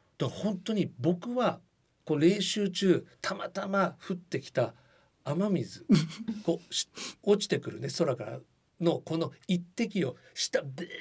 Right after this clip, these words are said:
Speaker 1: ー伸ばして、
Speaker 2: <laughs>
Speaker 1: 監督に見つからないように飲もうとしてたんですよ。で、うちの相方は、その落ちた後の水たまりのね、水を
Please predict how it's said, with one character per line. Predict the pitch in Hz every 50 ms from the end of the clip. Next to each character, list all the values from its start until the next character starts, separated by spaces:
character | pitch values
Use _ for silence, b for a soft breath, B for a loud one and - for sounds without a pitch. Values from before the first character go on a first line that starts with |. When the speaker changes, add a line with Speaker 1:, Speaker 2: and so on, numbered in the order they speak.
| - 202
Speaker 1:
ー | 180
伸 | 143 131
ば | 135 135
し | 131 -
て、 | - - 202 - - -
Speaker 2:
<laughs> | 165 156 156 -
Speaker 1:
監 | 185 196 185 180
督 | 185 175 185
に | 170
見 | 170 160
つ | 165 -
か | - 185
ら | 185 185
な | 180 180 180
い | 185 180
よ | 185 180 156 123
う | 107
に | 113 117 104 - b b b b -
飲 | 135 139 156
も | 170 170 -
う | -
と | -
し | - -
て | -
た | 95
ん | -
で | -
す | -
よ。 | - _ _ B B B B 131 127 120 117 B B B B
で、 | 180
う | 180 190 180
ち | - - 254
の | 247 247
相 | 240 240 233 -
方 | - 220 - 226 214
は、 | 208 208 175 - - - _ _ _ _ _ _ _ _ _ _ _ _ _ -
そ | - 202 175
の | 170 175 - -
落 | - 254 262 - - -
ち | -
た | - 160 156
後 | 180 196 - - 135
の | 131 123 110
水 | 135 156 151 208 202
た | 208 214 208
ま | 202 202 202 196
り | 190 190 185 180 175 b b b b b b b b b b b b b b _
の | 147 160 165
ね、 | 185 208
水 | 147 143 151 143 123 139 156 170 175
を | 170 - -